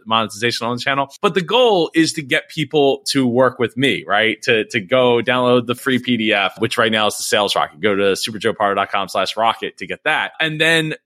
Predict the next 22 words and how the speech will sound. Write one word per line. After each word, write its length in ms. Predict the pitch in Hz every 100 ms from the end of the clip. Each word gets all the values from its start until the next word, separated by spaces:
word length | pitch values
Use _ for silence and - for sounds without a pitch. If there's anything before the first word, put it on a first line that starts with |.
| -
to 200 | 185 151 -
work 320 | 127 123 147 - _ _
with 140 | 156 170
me 340 | 220 240 - -
on 340 | 117 131 127
growing 340 | - 139 160 147
their 80 | 123
sales, 340 | - 101 92
grow, 320 | 131 127 101
working 380 | 110 143 147 151
on 140 | 123
their 100 | 113
team, 320 | 101 113 101 92
working 320 | 131 139 139
on 140 | 127
their 140 | 113 -
offer, 300 | 95 - 87
working 320 | 113 139 139
on 160 | 123
the 80 | 107
process. 580 | - 90 85 - - -
So 280 | - 107